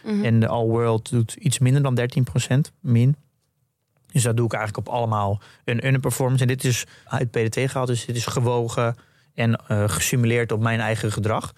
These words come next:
Speaker 1: Ja.
Speaker 2: Dus niet de, de gewoon-, de gewone index. En als ik de E T F pak van, eh, de Nasdaq, dat, die zit dan niet in P D T, dus dan moet ik het dan even gewoon naar de performance kijken van die E T F, ook in euro's. Eh, daar, eh, is het vij-, achtentwintig komma vijfenvijftig in de min.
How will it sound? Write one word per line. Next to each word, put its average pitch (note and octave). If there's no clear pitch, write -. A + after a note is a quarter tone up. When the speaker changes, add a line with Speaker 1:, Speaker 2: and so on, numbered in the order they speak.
Speaker 1:
Ja. G3
Speaker 2:
Dus G#2+
niet B2
de, G#2+
de G#2
gewoon-, A2
de A2+
gewone A2+
index. A#2+
En A#2+
als A2+
ik A2
de A2
E B2+
T A#2+
F -
pak -
van, G2+
eh, G2
de G#2
Nasdaq, D3
dat, -
die A#2
zit B2+
dan B2
niet C#3+
in B2+
P A2+
D A#2
T, -
dus C3
dan B2+
moet A#2
ik A2
het A2+
dan G#2+
even G#2
gewoon G#2+
naar G2+
de G2
performance G#2+
kijken G#2
van G#2
die A#2+
E A#2+
T C3+
F, -
ook B2+
in B2+
euro's. C3
Eh, A#2
daar, A2
eh, G#2+
is A#2
het -
vij-, A#2+
achtentwintig C#3
komma A#2+
vijfenvijftig G#2
in G#2+
de G2
min. G#2+